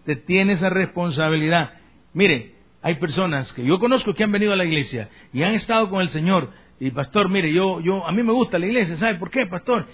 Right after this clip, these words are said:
Yo veo que no tiene mucho amor por Cristo. Pero es que yo quiero algo bueno para mis hijos". Qué bueno, por lo menos eso. No hablan de Jesús. "No, mire, yo quiero que mis hijos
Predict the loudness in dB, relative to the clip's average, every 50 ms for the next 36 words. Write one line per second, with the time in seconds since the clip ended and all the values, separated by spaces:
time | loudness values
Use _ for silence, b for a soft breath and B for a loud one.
0 | B B -6 -4 -2 -2 -2 -2 -4 -4 -6 -4 -4 -4 -2 -2 -2 -2 -2 -2
1 | -2 0 -2 -2 -4 -6 -10 -10 -6 -4 -4 -4 -6 -6 -10 -16 -16 -18 -20 _
2 | _ _ _ _ _ -20 _ _ -10 -6 -6 -6 -6 -4 -4 -4 -4 -4 -4 -4
3 | -4 -4 -4 -4 -4 -4 -4 -4 -4 -4 -6 -6 -6 -6 -8 -6 -6 -6 -6 -6
4 | -8 -12 -14 -16 -14 -14 -12 -12 -10 -10 -10 -10 -10 -10 -8 -8 -6 -6 -6 -6
5 | -8 -8 -6 -6 -8 -8 -10 -12 -12 -14 -16 -16 -20 -20 _ _ _ _ _ _
6 | _ _ _ _ _ _ _ _ _ _ _ _ _ _ _ _ _ _ _ _
7 | _ _ _ _ _ -6 -2 2 2 2 4 2 2 2 2 2 2 2 0 -2
8 | -2 -4 -8 -16 -12 -8 -4 -4 -4 -2 -4 -4 -4 -4 -4 -4 -2 -2 -4 -4
9 | -4 -6 -6 -4 -2 -2 -2 -4 -6